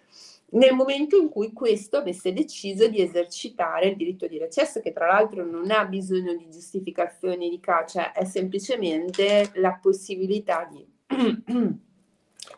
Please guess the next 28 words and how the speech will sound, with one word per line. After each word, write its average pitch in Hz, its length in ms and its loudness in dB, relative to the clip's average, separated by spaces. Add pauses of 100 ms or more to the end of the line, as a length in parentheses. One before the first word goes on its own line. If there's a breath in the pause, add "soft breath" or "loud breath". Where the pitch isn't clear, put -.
(680 loud breath)
E 170 840 0
quindi, 202 580 4
eh, - 1300 -6
cioè, - 260 4
adesso 196 380 6
senza, 233 520 4
senza, 226 380 0
tra 202 220 0
virgolette, 190 560 2
neanche 214 320 -2
pensare 175 400 -2
a - 20 -2
Bitcoin, 202 480 -4
ma 165 80 -10
anche 202 260 -6
le 190 120 -2
emissioni 185 400 -6
di 196 180 -10
token 160 540 -6
rarissimamente 156 1300 0
offrono 151 460 -2
un 151 60 -2
diritto 147 340 -2
di 151 100 2
recesso 147 640 -2
proprio 147 300 -2
dalle 147 160 2
piattaforme. 147 840 -4